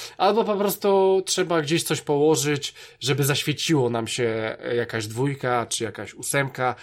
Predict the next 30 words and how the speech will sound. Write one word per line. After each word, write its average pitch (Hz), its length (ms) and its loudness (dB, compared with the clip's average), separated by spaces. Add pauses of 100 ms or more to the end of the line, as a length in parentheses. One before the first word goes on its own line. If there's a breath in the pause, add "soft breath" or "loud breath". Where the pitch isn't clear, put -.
(160 loud breath)
czy - 140 -6
to, 185 340 4 (640 loud breath)
tak 185 220 2
jak 170 140 2
sobie 147 200 2
rozkminiliśmy 127 580 -4
wynik. 104 400 -8
Musicie 220 320 0
sobie 202 200 2
zobaczyć 185 420 2
to 170 160 2
na 160 340 4
YouTubie, 156 420 0
to, 123 140 -4
to, - 140 -10 (220)
tam 139 160 0
naj-, 131 160 -2
będzie, 123 420 -2
na-, 127 180 -4
na-, 127 440 -2
najłatwiej 127 560 -2
będzie 120 260 -4
to, 120 300 -2 (480 loud breath)
najlepiej 165 340 4
będzie 156 200 2
to 151 140 2
zobrazowane, 147 800 2 (340 loud breath)
tylko 165 200 -2
po 175 100 4
prostu, 175 560 0